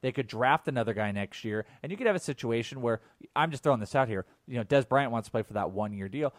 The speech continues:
What if they sign Dez Bryant next year, and then they draft, uh, whoever? I don't know who the top wide receivers are next year.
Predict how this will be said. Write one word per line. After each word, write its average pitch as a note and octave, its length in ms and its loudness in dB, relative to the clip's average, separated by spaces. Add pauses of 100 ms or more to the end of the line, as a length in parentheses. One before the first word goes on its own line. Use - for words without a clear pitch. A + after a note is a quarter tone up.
What F#3+ 80 -8
if F#3+ 60 -10
they F#3 80 -4
sign F3+ 220 2
Dez D#3 200 0
Bryant A#2 240 -2
next - 300 -14
year, D#2 160 -12 (200)
and B2+ 140 -4
then C3 80 -4
they C3+ 100 0
draft, C3 460 0
uh, A#2 440 2 (640)
whoever? C3+ 560 4
I G#2+ 100 4
don't A#2+ 120 2
know A#2+ 120 0
who A#2+ 100 0
the G#2+ 80 -6
top A2+ 260 6
wide A2 200 4
receivers G2 400 -4
are F#2+ 120 0
next F2+ 280 -10
year. F#2 180 -6